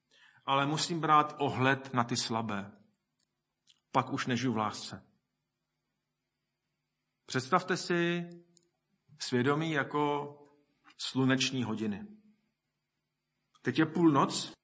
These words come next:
a vy kolem těch slunečních hodin budete chodit s baterkou a podívat se, budete se snažit podívat, kolik je hodin. Co vám to ukáže? Tolik, kolik chcete. Tolik, z které strany posvítíte.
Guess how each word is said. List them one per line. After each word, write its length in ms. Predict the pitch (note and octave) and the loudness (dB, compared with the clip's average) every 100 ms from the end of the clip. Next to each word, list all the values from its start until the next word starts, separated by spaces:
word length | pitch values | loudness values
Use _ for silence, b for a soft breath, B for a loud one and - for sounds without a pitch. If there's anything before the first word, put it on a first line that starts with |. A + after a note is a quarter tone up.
| _ _ _ - | _ _ _ -8
a 120 | A2+ | -2
vy 120 | B2+ | 0
kolem 460 | E3+ A3 B3 A#3 - | 4 6 6 2 -2
těch 260 | B3 G3+ - | 0 2 0
slunečních 460 | F3 A3+ A#3 A#3 | 0 0 2 0
hodin 220 | C#3+ F3 G#3 | 0 0 2
budete 200 | G3+ A3 | 0 0
chodit 220 | A3+ F3 | 0 0
s 60 | |
baterkou 500 | B2+ C#3+ E3 E3+ G#3+ | 2 4 4 4 6
a 120 | G#3 D#3 | 6 4
podívat 360 | D#3 F#3+ G3 | 0 0 2
se, 220 | G3+ G3 - - - | 0 -2 -8 -14 -10
budete 340 | C3+ D3+ F3+ | -2 2 2
se 100 | G3+ | 0
snažit 320 | F#3+ G3 G3 G3+ | -2 0 0 2
podívat, 280 | F#3 G3+ | 2 2
kolik 320 | - E3+ G3 G3 | 2 2 4 4
je 80 | |
hodin. 320 | D#3 D#3+ C#3 A#2+ | 4 4 2 2
Co 100 | D#3+ | 4
vám 160 | G3+ | 4
to 100 | G#3 | 4
ukáže? 540 | G3+ G3+ G3+ E3 G#2 - - - _ _ _ _ _ _ _ _ _ _ _ - | 2 2 2 0 -6 -10 -20 -20 _ _ _ _ _ _ _ _ _ _ _ -2
Tolik, 220 | A#2 A#2 | 0 0
kolik 260 | C3 D3 | -2 -2
chcete. 460 | - G3 G3 - - _ _ _ _ b b b | -4 -6 -4 -8 -12 _ _ _ _ b b b
Tolik, 260 | C#3+ E3 E3+ | 2 2 2
z 80 | |
které 220 | - D#3 F3 | 0 0 0
strany 260 | - F#3 | -2 -4
posvítíte. 680 | F3+ F3+ G3 F#3 C#3+ - B2+ | -4 -6 -6 -8 -8 -10 -14